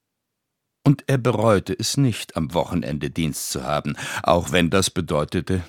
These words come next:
dass seine Frau währenddessen allein zu Markus und Yumiko gefahren war. Die Zeitungsartikel der letzten Wochen über die Grube hatte er regelrecht verschlungen.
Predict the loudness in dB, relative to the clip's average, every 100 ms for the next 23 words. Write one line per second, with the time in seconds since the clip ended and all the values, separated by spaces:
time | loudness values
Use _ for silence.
0 | -6 -4 -2 -2 -2 0 0 0 -2 -4
1 | -4 -4 -4 -2 0 2 2 0 -6 -6
2 | -4 -4 -6 -10 -10 -12 -10 -6 -6 -6
3 | -10 -14 -10 -10 -10 -12 -14 -12 -12 -14
4 | _ _ _ _ _ _ _ _ _ _
5 | _ _ _ _ _ _ _ _ _ _
6 | _ _ _ _ _ _ _ -2 0 4
7 | 2 2 -2 -2 -4 -6 -6 -6 -4 -2
8 | -2 -4 -4 -4 -2 2 0 0 -4 -8
9 | -6 -2 -2 0 -2 -4 -16 _ -2 0
10 | 0 -2 -4 -4 -6 -8 -8 -8 -8 -8
11 | -10 -12 -14 -16